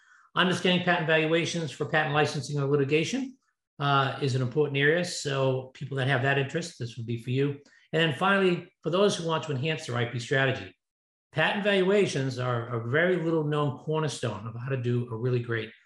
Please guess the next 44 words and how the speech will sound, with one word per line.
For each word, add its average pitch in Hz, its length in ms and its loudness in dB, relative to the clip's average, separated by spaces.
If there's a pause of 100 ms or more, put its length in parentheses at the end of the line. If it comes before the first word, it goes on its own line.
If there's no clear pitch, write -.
(180)
I 113 100 -4
P 113 140 -6
strategy. 95 580 -10 (540)
So 214 140 2
let's 269 180 4
get 233 160 4
into 220 220 2
it - 140 -6 (200)
in 139 100 -4
topic 143 320 0
number 139 160 0
one. 117 360 -2 (240)
What 208 220 0
is 240 200 2
a - 20 2
patent 117 400 -6
valuation? 101 580 -8 (420)
And 143 60 -4
again, 151 200 4
to 143 60 -2
compare 160 400 2
it 156 100 0
to 127 120 -6
other 143 140 -2
types 135 240 -4
of 127 80 -4
valuation. 117 560 -2 (800)
I 156 40 -2
think 220 140 2
we're 190 160 4
all 262 180 4
familiar 143 280 2
with 123 160 0
valuing 131 440 0
cars, 151 460 0
right? 120 240 -6
You 120 80 -14
can 127 120 -2
look 135 140 -2
up 127 120 -8
a - 20 -8
Kelley 135 300 -2
Blue 143 240 -2
Book 117 240 -4